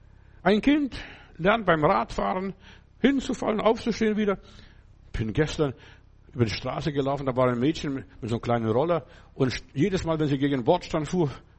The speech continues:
ist sie umgekippt. Bis die Mutter sagt, „Du musst vorsichtig sein, wenn du an den Bordstein rankommst“, verstehst?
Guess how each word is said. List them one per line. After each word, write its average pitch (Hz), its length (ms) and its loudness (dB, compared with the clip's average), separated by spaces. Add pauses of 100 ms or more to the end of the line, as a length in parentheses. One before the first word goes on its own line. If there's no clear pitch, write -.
ist 156 160 -2
sie 180 60 -2
umgekippt. 151 540 -2 (1120)
Bis 135 140 0
die 147 60 0
Mutter 160 220 4
sagt, 160 240 2 (240)
„Du 139 120 4
musst 156 240 0
vorsichtig 185 520 0
sein, 151 340 -2
wenn 143 100 2
du 139 80 2
an 131 100 0
den 123 100 -6
Bordstein 160 360 0
rankommst“, 156 480 -4
verstehst? 233 400 -6